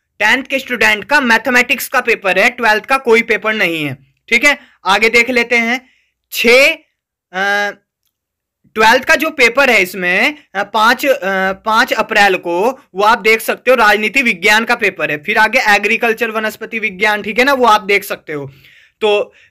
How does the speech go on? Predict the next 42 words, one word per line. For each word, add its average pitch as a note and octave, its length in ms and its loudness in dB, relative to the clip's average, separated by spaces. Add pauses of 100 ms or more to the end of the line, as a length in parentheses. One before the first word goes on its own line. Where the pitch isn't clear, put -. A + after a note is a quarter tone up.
जो A#3 300 4
छः B3 400 2
अप्रैल A#3 340 -2
है, A#3 80 0
छः A#3 220 -4
अप्रैल A#3 380 -2
में G3+ 360 -2
टेंथ B3 540 -2
वालों B3 240 2
का B3+ 120 0
कोई A#3+ 220 2
पेपर G3 300 -2
नहीं A3 240 0
है B3+ 60 4
और C4 60 4
ट्वेल्थ A#3 380 0
वालों A#3 180 2
का A#3+ 100 0
जो A3+ 160 -2
पेपर F#3+ 380 -2
है, G#3+ 60 2
वो C4 100 4
हिंदुस्तानी G3+ 560 -2
संगीत G3 420 -6
वगैरह F#3+ 260 -2
वगैरह F3+ 220 -2
गायन F3 340 0
में E3+ 100 0
ही C3+ 140 -4
है। A#2 180 -12 (280)
ठीक G#3 140 0
है C#4+ 60 4
ना, C#4+ 220 0 (300)
आगे A3+ 280 4
हम C4+ 200 0
देख B3 200 2
लेते A3 240 -2
हैं। G#3 100 -2
अब, F3 220 -4
अब A#3+ 160 0
देखते B3+ 320 2
हैं B3 360 -2